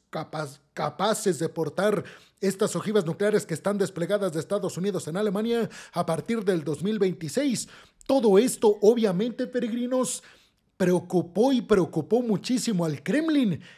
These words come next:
y además Vladimir Putin ha advertido que esto es el inicio de una nueva guerra fría, el inicio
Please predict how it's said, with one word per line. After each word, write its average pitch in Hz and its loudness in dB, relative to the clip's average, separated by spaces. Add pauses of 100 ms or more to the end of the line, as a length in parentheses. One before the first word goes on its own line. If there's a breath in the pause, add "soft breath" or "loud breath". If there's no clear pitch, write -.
(140 loud breath)
y 185 2
además 180 2
Vladimir 180 2
Putin 226 -2
ha 202 2
advertido 202 2
que 156 0
esto 269 0 (340 soft breath)
es 233 2
el 202 2
inicio 254 -2 (280 soft breath)
de 165 0
una 240 2
nueva 196 2
guerra 190 0
fría, 165 -2 (360 soft breath)
el 180 2
inicio 254 0